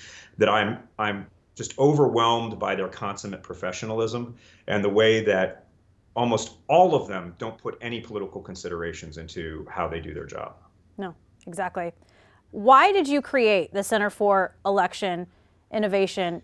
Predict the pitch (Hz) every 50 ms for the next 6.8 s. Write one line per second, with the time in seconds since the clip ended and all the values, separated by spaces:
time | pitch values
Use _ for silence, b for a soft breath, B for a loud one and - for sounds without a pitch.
0 | _ - 185 185 180 190 185 - 175 - - 214 214 220 185 254 277 285 269 262
1 | 254 - - 254 233 226 208 190 190 196 202 214 214 - 226 220 208 - - 214
2 | - - 226 220 208 208 202 - 220 202 196 180 175 185 185 - - - 247 233
3 | 208 190 175 170 - - 196 185 - - - 302 285 262 226 226 196 226 196 214
4 | 226 - 233 220 220 214 208 202 202 185 185 214 254 254 294 285 294 233 208 196
5 | 208 220 208 214 202 - - 208 - 220 190 196 190 - - 208 - - 202 202
6 | - - 208 208 214 208 196 196 190 - 240 226 208 196 185 -